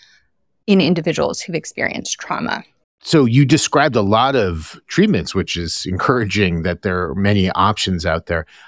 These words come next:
Speaker 2: I, I wanna differentiate these a bit. And I guess I would start by asking you about P T S D versus other post-traumatic problems that can occur for individuals who've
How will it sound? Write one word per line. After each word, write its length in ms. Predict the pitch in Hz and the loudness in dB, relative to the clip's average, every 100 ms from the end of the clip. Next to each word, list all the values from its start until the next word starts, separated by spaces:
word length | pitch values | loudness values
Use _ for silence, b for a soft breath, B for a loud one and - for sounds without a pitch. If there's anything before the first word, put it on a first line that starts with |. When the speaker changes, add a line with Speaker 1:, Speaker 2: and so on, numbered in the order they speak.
| B | B
Speaker 2:
I, 160 | 123 131 | 0 0
I 60 | - | 0
wanna 440 | 131 185 202 131 104 - _ _ _ - | 2 2 2 0 -2 -10 _ _ _ -8
differentiate 1000 | 95 131 - 110 107 104 - 98 90 85 - | 0 0 2 0 0 0 -2 -2 -2 -6 -8
these 400 | 92 87 82 - | -6 -6 -6 -8
a 60 | 90 | -6
bit. 240 | 98 90 | -4 -4
And 100 | 95 | -2
I 80 | 98 | -2
guess 400 | 101 160 - - - - | 0 0 0 -2 -6 -2
I 100 | 110 | 0
would 180 | 104 101 | 0 -2
start 380 | - 160 196 - | -2 0 0 -2
by 120 | 113 | -2
asking 500 | - 101 - 117 101 | -2 -2 -2 0 2
you 100 | 92 | 2
about 300 | 87 85 - | 0 -2 -4
P 180 | - 110 | -8 -8
T 240 | - 107 | 0 0
S 160 | 87 - | 2 -4
D 540 | 90 95 92 87 82 _ _ _ _ _ | -4 -4 -2 -4 -8 _ _ _ _ _
versus 520 | - 98 - 95 82 - - | -4 -2 -2 -4 -6 -8 -4
other 520 | 98 92 90 87 78 _ _ _ | -2 0 0 0 -2 _ _ _
post-traumatic 1160 | - 92 - - 85 82 82 82 78 - - - | -2 -2 -2 -4 -2 -2 -2 -2 -4 -6 -14 -18
problems 720 | - 95 87 82 80 80 - - | -2 0 0 -2 -6 -4 -4 -6
that 160 | - | -16
can 160 | - 80 | -16 -14
occur 580 | 82 - 151 117 92 87 - | -12 -2 0 0 -2 -4 -10
for 240 | - - | -16 -14
individuals 540 | 87 78 82 73 78 - | -12 -12 -12 -12 -8 -8
who've 320 | - - | -10 -20